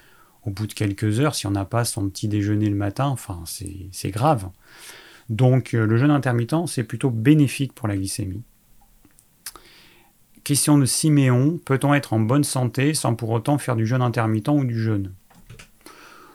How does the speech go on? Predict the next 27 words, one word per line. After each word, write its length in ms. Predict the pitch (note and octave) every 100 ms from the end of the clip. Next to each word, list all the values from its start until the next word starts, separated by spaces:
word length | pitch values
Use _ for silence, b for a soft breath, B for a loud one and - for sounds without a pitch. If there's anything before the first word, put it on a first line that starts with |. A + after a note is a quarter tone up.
| B B B B B _ _ _ _ _ _
Euh, 440 | B2+ B2 B2 B2 B2
bon, 420 | A#2 C#3 C3 B2
la 160 | B2+ C#3
santé, 720 | - C#3+ C3 C3+ C3+ D3+ D#3+
c'est 340 | D3 - B2+ -
un 200 | C3 C3
point 600 | A2+ - C#3+ C#3 D3 F3+ _ _ -
qui 260 | B2+ B2
a 40 | B2+
à 200 | - B2
l'infini, 680 | D#3+ C#3 - C#3 C#3 E3+ -
tout 160 | - F#3+
là-bas, 280 | F3 E3
tout 140 | D#3+ D#3
là-bas, 240 | D3 D3
tout 140 | C#3+ C#3
là-bas 220 | C3 B2+
à 20 |
l'infini, 540 | B2+ A#2 B2 A#2 C3+ -
qu'on 120 | B2
n'atteindra 500 | C3 B2+ B2+ A#2+ B2
jamais. 440 | A2 C3 A#2 A2 - _ b b b b b _
C'est 400 | - - B2+ B2
un 200 | A2+ A2
point, 640 | G#2+ - A#2+ B2+ C3 B2+ A2
euh, 260 | G2+ G2
virtuel. 760 | F#2+ G2 B2 - - A2 G#2 C#3